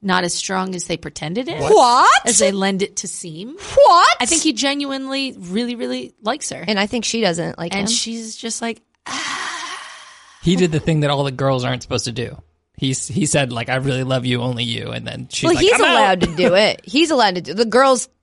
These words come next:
Speaker 2: and I, by allowed, it's, like, by show rules. Like, if you do that, you're out. You should know that.
Speaker 1: Yeah.
Speaker 2: You can love somebody and say that. Good for you. Power to you. But
Speaker 1: But
Speaker 2: it's
Speaker 1: they,
Speaker 2: gonna
Speaker 1: they
Speaker 2: get you
Speaker 1: could
Speaker 2: eliminated.
Speaker 1: also not, like, air it. You know what I mean? Like,
Speaker 2: Yeah.
Speaker 1: he,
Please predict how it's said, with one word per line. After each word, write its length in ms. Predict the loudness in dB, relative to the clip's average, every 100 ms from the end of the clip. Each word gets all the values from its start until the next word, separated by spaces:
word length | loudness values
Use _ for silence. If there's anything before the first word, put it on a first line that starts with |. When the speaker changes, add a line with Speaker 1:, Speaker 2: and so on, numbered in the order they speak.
| _ -2
Speaker 2:
and 140 | 0
I, 80 | 2
by 160 | 2 4
allowed, 420 | 4 4 4 2
it's, 140 | 0
like, 180 | -2 0
by 140 | -2
show 260 | 0 0 -2
rules. 380 | -2 -6 -6 -4
Like, 120 | -6
if 100 | -2
you 80 | -2
do 240 | 0 0
that, 180 | 0 -2
you're 140 | -2 -2
out. 240 | -2 -6
You 100 | -8
should 160 | -8 -6
know 180 | -6 -6
that. 260 | -12 -14 _
Speaker 1:
Yeah. 240 | -12 -10 -8
Speaker 2:
You 140 | -6 -2
can 180 | -2 2
love 220 | 0 0
somebody 340 | -2 -2 -2 -4
and 120 | -4
say 140 | -2
that. 200 | -2 -4
Good 140 | -6 -6
for 80 |
you. 160 | -8 -8
Power 240 | -8 -12
to 160 | -12 -18
you. 160 | -20 -20 _
But 120 | -6
Speaker 1:
But 20 | -2
Speaker 2:
it's 20 |
Speaker 1:
they, 80 | -2
Speaker 2:
gonna 160 | 0 -2
Speaker 1:
they 40 | 0
Speaker 2:
get 100 | -4
you 60 |
Speaker 1:
could 40 | -4
Speaker 2:
eliminated. 180 | 0 0
Speaker 1:
also 260 | 0 -2
not, 400 | -2 -2 -2 -4 -8 _ -6
like, 380 | -6 -6 _ _ _ -4
air 240 | 0 0
it. 180 | -2 -6 _ _ _ _ _ -6
You 80 | -2
know 80 | -2
what 80 | -2
I 60 |
mean? 260 | -2 -4 -2
Like, 140 | -2
Speaker 2:
Yeah. 80 | -2
Speaker 1:
he, 160 | -4